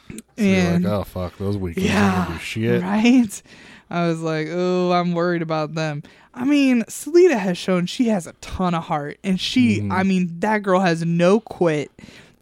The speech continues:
Speaker 2: and a ton of heart, but you just can't, I mean, that doesn't, I mean, it gives you an extra boost of physical strength, but not enough, <laughs> not
Speaker 1: Mm-hmm.
Speaker 2: enough for something like this, I would think.
Speaker 1: Yeah.
Speaker 2: Um, so yeah, so we start off with the,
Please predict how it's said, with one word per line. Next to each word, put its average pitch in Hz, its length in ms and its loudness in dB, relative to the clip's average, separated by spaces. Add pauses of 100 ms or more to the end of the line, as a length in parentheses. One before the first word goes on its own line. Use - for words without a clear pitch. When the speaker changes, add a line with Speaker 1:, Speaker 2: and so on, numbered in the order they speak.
(140)
Speaker 2:
and 175 160 -2
a 160 80 -6
ton 185 280 -2
of 175 100 0
heart, 165 420 -2
but 156 160 -2
you 190 160 -2
just 190 280 -2
can't, 185 720 0 (840)
I 175 160 -4
mean, 165 300 -2
that 175 140 2
doesn't, 175 380 0 (220)
I 180 80 0
mean, 180 180 2
it 180 60 2
gives 202 300 0
you 175 280 -2 (140)
an 185 100 -2
extra 190 400 0
boost 185 480 2
of 202 220 -2
physical 214 360 2
strength, 202 440 0
but 170 100 -2
not 170 300 0
enough, 190 720 -2
<laughs> - 200 -10
not 196 300 4
Speaker 1:
Mm-hmm. - 40 0
Speaker 2:
enough 165 240 -2
for 165 120 -6
something 165 320 -6
like 160 200 -6
this, 165 200 -4
I 151 80 -4
would 156 160 -6
think. 151 260 -12 (180)
Speaker 1:
Yeah. 87 220 -4 (420)
Speaker 2:
Um, 160 540 -2 (840)
so - 140 -2
yeah, 262 200 2
so 202 120 2
we 202 80 6
start 254 220 4
off 240 180 6
with 220 140 -2
the, 208 320 6